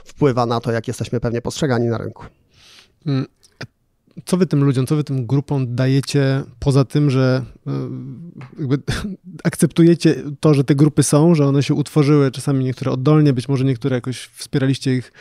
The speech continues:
Speaker 2: powstanie, to co za tym wspieraniem idzie i dobrym
Speaker 1: Wydaje
Speaker 2: słowem?
Speaker 1: mi się, że najważniejszym jest to, że dajemy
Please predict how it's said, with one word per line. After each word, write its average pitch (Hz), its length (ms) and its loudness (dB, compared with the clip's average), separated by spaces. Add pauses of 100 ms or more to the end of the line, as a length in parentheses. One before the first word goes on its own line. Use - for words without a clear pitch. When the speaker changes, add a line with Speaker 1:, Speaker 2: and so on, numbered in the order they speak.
(240)
Speaker 2:
powstanie, 151 480 -2 (320)
to 147 100 -10 (580)
co 165 160 4
za 147 120 6
tym 147 280 2
wspieraniem 143 600 2
idzie 135 220 4
i 127 40 4
dobrym 131 280 2
Speaker 1:
Wydaje 151 200 4
Speaker 2:
słowem? 131 140 6
Speaker 1:
mi 131 60 2
się, 185 160 -4
że 156 200 -2 (160)
najważniejszym 139 920 2 (180)
jest 131 580 -2
to, 120 400 2
że 143 560 2
dajemy 147 640 2